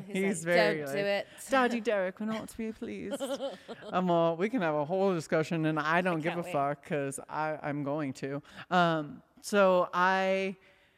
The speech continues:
Speaker 2: had a friend. His name was Jeremy. We were dating. He was really into porn. He's like, "Go try,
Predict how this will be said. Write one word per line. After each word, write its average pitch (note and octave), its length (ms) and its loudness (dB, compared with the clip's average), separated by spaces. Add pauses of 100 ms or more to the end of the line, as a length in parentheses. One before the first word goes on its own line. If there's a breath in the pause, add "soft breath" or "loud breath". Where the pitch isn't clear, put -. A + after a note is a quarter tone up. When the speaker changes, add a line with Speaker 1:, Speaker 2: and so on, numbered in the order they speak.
(320 soft breath)
Speaker 2:
had A3 380 2
a B3 60 2
friend. G3+ 320 0
His F#3 180 -4
name F#3 200 -6
was F#3+ 140 -6
Jeremy. E3+ 480 -2
We E3 140 -4
were D#3+ 100 -2
dating. D#3+ 600 -2 (1000 soft breath)
He - 260 -2
was F#3+ 180 0
really F3+ 240 0
into E3+ 140 -4
porn. E3+ 600 -2
He's F3+ 140 -4
like, E3 160 -4
"Go F3 160 -4
try, E3+ 420 -2